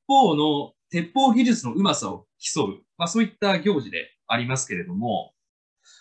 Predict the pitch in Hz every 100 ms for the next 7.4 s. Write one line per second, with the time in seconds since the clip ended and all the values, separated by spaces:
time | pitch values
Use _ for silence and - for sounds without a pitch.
0 | _ - 202 - - 247 233 254 254 277
1 | 226 160 135 147 156 143 120 147 180 104
2 | 110 104 101 98 90 90 101 - - _
3 | _ _ 101 90 - - 110 - - _
4 | _ _ _ _ _ _ _ _ _ -
5 | 185 - 247 392 403 403 403 427 381 -
6 | 120 107 107 - 123 120 113 127 123 101
7 | - 110 110